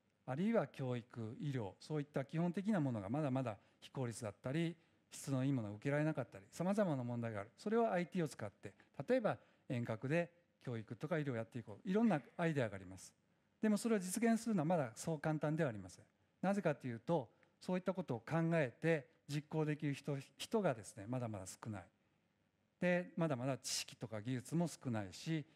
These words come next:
それを技術が仮に持っていっても、それを実現するだけの経験とか、えー、ノウハウがまだまだない。そういったことがあって、まあ、ジャイカさん主催で、私の神戸情報大学院に、えー、三十人のアフリカ人、八カ国から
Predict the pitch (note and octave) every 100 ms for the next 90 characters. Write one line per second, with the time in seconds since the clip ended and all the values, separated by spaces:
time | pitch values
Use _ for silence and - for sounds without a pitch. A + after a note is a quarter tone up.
0 | _ _ - C#3+ C#3 C3 F#3 E3+ D#3+ C#3
1 | - F3 G3+ G3 G#3 - B2+ D3+ D3 D3+
2 | C#3+ C3 C3+ C#3 D3 C#3 C#3+ C#3+ F3+ G#3+
3 | F3+ C3+ A#2+ A#2+ G#2+ F#2+ - F#2 _ _
4 | _ - A2+ G#2+ A2 G#2 A#2+ F#3 E3 C#3+
5 | A2 F#2+ F2+ - _ _ - A#3 A#3+ A#3
6 | C#3+ A2+ - F#3+ F#3 _ - D#3+ D#3 C#3
7 | C3 B2 A2+ - C3+ C3+ F3 G#3 - _
8 | _ _ - C3 A#2 - F#3 F#3 - _
9 | _ _ - C3 B2 B2 B2 B2 B2 -
10 | A#2 G#2 D#3 E3+ - _ _ _ - A2+
11 | G#2 F#2+ F#2+ A#2 - D#3+ E3+ D3+ B2+ G#2
12 | G2 C3 C3 - B2+ A#2 B2 A2+ G2+ G2
13 | - - E3+ - - G#2+ F#2+